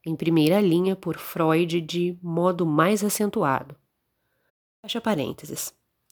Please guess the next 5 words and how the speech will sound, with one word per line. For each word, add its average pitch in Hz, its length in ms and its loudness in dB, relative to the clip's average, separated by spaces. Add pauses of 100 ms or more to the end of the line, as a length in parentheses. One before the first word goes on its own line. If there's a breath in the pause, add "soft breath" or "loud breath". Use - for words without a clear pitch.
(280)
Ou 247 180 4
ainda 202 300 4
de 185 120 0
forma 196 640 0 (100)
positivo-compensatória, 214 1800 0